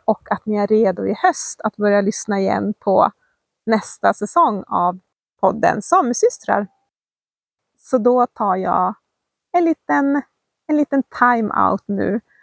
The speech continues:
och, eh, är tillbaka i höst med ny energi, ny säsong och, eh, ah, nya gäster helt enkelt. Det ska bli så kul! Jag hoppas att ni har <laughs> tålamod att vänta.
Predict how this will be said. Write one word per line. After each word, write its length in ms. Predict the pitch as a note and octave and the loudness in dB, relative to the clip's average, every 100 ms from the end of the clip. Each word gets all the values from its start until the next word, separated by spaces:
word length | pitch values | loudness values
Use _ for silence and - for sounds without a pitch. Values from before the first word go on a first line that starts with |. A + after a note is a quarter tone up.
| _ _ _ _ _ | _ _ _ _ _
och, 480 | A#3 G#3+ - _ - | 0 0 -2 _ -2
eh, 320 | G3 F3+ F3 | 2 2 2
är 40 | - | 0
tillbaka 420 | G3+ G3 G3+ F#3 | 0 0 0 -2
i 20 | |
höst 440 | F#3+ F#3 - - | -4 -8 -10 -14
med 400 | - - - - - _ | -10 -8 -6 -6 -10 _
ny 220 | A#3+ C#4 | 2 4
energi, 720 | B3+ B3 - A3+ G#3+ G#3+ A3+ _ _ _ _ _ _ - | 2 2 0 0 0 0 -2 _ _ _ _ _ _ -2
ny 460 | G3+ G#3 G#3 G3+ | 2 4 4 2
säsong 800 | G#3 G3+ - G3 F#3 F#3+ F#3 F#3 - | 0 -4 0 2 2 0 -2 -4 -8
och, 560 | - E3+ F#3 _ _ - | -2 0 0 _ _ -2
eh, 260 | F3 F3 - G3+ F#3 _ _ _ _ _ | 0 0 -2 -6 -10 _ _ _ _ _
ah, 260 | G#3 - - | -8 -8 -4
nya 320 | A3+ A3+ G3 | 2 2 4
gäster 500 | F#3+ B3 - - - | 2 2 -2 -4 0
helt 200 | C4 - | 2 2
enkelt. 320 | - - - G#3+ | -2 -2 -2 0
Det 80 | A#3 | -2
ska 140 | - | 0
bli 160 | A#3+ B3+ | 2 2
så 460 | - - F#3 F3+ | 0 -2 2 2
kul! 440 | F3+ _ A#3 F#3 G#3+ - _ _ _ _ _ | 2 _ 0 0 -4 -10 _ _ _ _ _
Jag 80 | - | -2
hoppas 300 | G#3+ G#3 G#3+ | 0 0 0
att 160 | G3+ - | 0 -2
ni 360 | G#3+ G#3 F#3+ | -4 -2 -2
har 380 | G3 G3 F#3 - - _ _ _ _ _ | -2 0 0 -2 -10 _ _ _ _ _
<laughs> 760 | B3 C#4 - - C#4+ F4 C#4 B3+ | -2 -2 -6 -2 0 2 0 2
tålamod 480 | B3 C4 A#3 G#3+ G3+ | 4 4 4 2 2
att 60 | |
vänta. 360 | G#3 G#3 - | -2 -4 -10